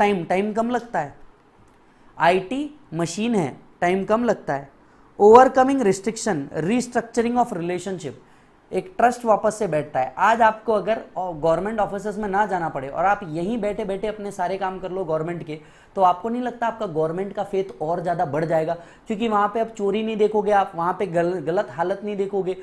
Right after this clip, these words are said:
तो इंफ्रास्ट्रक्चर आप सही देखोगे तो आपको भी मज़ा आएगा। Central thrust of B P R, the reduction of total time cycle। बीपीआर का overall objective ये होता है कि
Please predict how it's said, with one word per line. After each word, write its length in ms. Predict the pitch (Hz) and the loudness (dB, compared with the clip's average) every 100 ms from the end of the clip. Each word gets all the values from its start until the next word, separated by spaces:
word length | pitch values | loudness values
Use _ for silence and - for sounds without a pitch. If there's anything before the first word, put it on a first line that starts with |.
| - - | -14 -14
तो 60 | - | -8
इंफ्रास्ट्रक्चर 680 | - 190 190 214 202 - 208 | -4 -2 0 -2 -4 -4 -2
आप 80 | 208 | -2
सही 220 | 202 202 | -2 -2
देखोगे 320 | 196 202 202 | 0 0 -2
तो 80 | 208 | -4
आपको 400 | - 160 - 202 | -2 -4 -2 -2
भी 100 | 220 | 0
मज़ा 240 | 208 196 | 2 6
आएगा। 280 | 190 175 170 - - - _ _ _ _ _ _ - _ - - - - - - - _ _ _ _ _ _ _ _ _ _ _ - - | 6 6 0 -6 -20 -20 _ _ _ _ _ _ -20 _ -20 -20 -20 -20 -20 -20 -20 _ _ _ _ _ _ _ _ _ _ _ -20 -18
Central 880 | - - - 220 240 240 277 277 277 | -14 -2 2 4 4 2 4 4 4
thrust 400 | - 214 220 226 | 2 4 4 4
of 120 | 220 | 2
B 100 | 170 | 2
P 200 | 170 156 | -2 0
R, 220 | 151 131 127 - _ 143 | 2 2 -2 -12 _ 2
the 100 | 175 | 2
reduction 380 | 175 196 190 226 | 4 0 0 -4
of 100 | 220 | -4
total 400 | 220 185 180 185 | -4 -6 -4 -4
time 200 | 170 151 139 | -2 -4 -6
cycle। 260 | 127 127 127 - _ - _ | -10 -10 -14 -18 _ -20 _
बीपीआर 420 | 160 240 262 269 277 | -2 -2 2 0 2
का 140 | 277 | 0
overall 340 | 202 220 240 | 4 4 4
objective 400 | 233 175 214 240 | 2 0 -4 -2
ये 60 | 214 | 0
होता 200 | 202 202 | 2 2
है 60 | |
कि 100 | 214 | 0